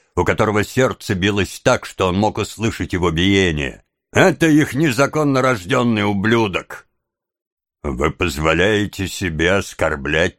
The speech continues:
тех, — сурово сказал мистер Браунлоу, — кто давно ушёл в иной мир, где бессильны наши жалкие осуждения. Такое слово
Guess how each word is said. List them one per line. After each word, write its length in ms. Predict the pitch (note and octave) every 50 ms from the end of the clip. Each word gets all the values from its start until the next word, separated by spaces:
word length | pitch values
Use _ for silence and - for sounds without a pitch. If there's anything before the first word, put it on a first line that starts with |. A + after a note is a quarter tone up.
| _ _ -
тех, — 360 | - - D#2+ E2+ F#2+ - -
сурово 560 | - - - - F#2 G2+ G#2 G#2 G2+ G2+ G#2+
сказал 500 | - - - G2+ F#2+ F2 F2+ F#2 G2 F#2+
мистер 540 | F2+ F2 F#2 G2 F#2 - - - G2 F#2 F#2+
Браунлоу, — 920 | F2 D#2+ F2+ F#2 F2+ F2+ F2+ F2+ F2+ F2 E2+ E2 E2+ F2+ F#2+ G#2 A2 G2 - _ _ _ _ _ -
кто 300 | - - - - D2+ D2+
давно 540 | D2 D#2+ D#2+ E2 D#2+ F2 F2+ F#2+ A2+ C#3 C3
ушёл 600 | A#2+ A2+ F#2+ - - - F#2+ F#2+ A#2 C3+ C#3 C#3
в 140 | A2+ A#2+ A#2+
иной 360 | G2+ F#2 F2+ G2 A2+ A#2+ A#2
мир, 500 | A2 G#2 G2+ G2+ G2 G2+ A2+ C3 B2 G#2 - _ _ _ _ _ _ _
где 280 | - E2+ E2+ E2+ D#2+ F2
бессильны 1040 | D#2+ D#2+ F#2 F2 - - - - G2+ A2 C#3 C#3+ C3+ C3+ C3 B2 G2+ D#2+ D2 B1+ - _
наши 440 | - D#2 F2 F2+ E2 - - F2+ F2 D2+
жалкие 540 | C2 D#2 F2+ F#2+ F2 D#2+ - - F2 D#2+
осуждения. 920 | D#2+ D2+ - - F2+ D#2+ D#2 D2+ D2 F#2+ G2+ G#2+ G2 E2 C#2+ B1+ B1 - - _ _ _ _ _ _ _ _ _ _ _
Такое 560 | - - B1+ - - F#2+ B2+ D#3 D#3+ D#3 C#3
слово 720 | A2+ - - - A#2 G#2 F2+ A2 C#3+ C#3+ C3+ A#2 F2 C#2